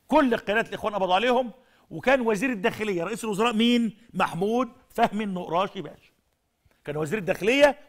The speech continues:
ورئيس الوزراء في نفس الوقت. راح واخد القرار حل جماعة الإخوان المسلمين. خلصت خلاص،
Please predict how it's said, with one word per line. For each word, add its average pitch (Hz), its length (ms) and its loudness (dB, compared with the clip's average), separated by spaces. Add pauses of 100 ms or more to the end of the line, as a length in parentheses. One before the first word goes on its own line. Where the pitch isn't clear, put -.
ورئيس 214 240 0
الوزراء 180 240 -4
في - 100 -10
نفس 170 160 -8
الوقت. - 340 -12 (520)
راح 214 160 4
واخد 233 260 4
القرار 247 640 4 (320)
حل 185 480 2
جماعة 175 460 0
الإخوان - 360 -4
المسلمين. - 420 -20 (1800)
خلصت 226 280 0 (520)
خلاص، 214 460 4